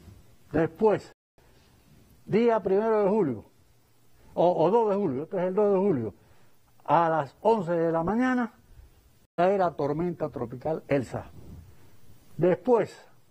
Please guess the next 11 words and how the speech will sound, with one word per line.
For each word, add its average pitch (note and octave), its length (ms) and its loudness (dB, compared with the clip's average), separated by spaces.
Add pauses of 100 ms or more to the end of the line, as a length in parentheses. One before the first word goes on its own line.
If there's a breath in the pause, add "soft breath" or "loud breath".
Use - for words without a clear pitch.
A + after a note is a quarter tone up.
(260)
se F#3 260 0
convirtió F3 680 0
en G3 120 -2
huracán F#3 580 0
categoría E3+ 560 0
uno, C4+ 360 0 (1300 soft breath)
el E3 300 0
día G#3 220 2
dos A3 220 2
de F#3+ 80 0
julio, B3 500 0